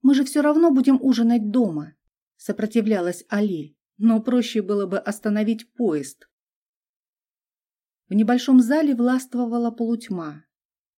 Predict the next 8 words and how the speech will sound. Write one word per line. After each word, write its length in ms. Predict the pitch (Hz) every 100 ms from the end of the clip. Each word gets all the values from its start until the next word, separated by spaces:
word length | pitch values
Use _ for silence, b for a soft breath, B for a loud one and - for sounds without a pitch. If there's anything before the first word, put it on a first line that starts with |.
| _
создаваемая 880 | - 180 160 180 180 175 170 165 170
с 80 | -
помощью 500 | 180 175 165 - 170
плотно 420 | 180 180 175 170
закрытых 560 | 175 175 180 170 165 165
бархатными 600 | 170 160 - - 170 170
занавесками 920 | 160 175 175 165 160 156 156 156 -
окон 580 | - 262 311 262 254 262